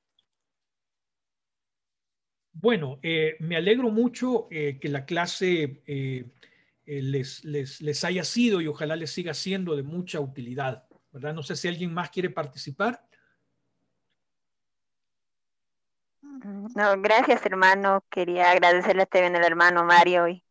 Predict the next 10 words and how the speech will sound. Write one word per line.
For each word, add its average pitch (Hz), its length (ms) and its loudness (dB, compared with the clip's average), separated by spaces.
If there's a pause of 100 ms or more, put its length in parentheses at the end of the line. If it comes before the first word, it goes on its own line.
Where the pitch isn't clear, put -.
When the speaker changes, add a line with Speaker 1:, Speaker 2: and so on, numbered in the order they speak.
(600)
Speaker 2:
y 175 60 -6
la 175 140 6
palabra 185 460 8
que - 160 4
él 185 80 6
utiliza 185 600 4
y 160 40 8
dice 156 500 0
ignorante. 175 720 4
<laughs> - 280 4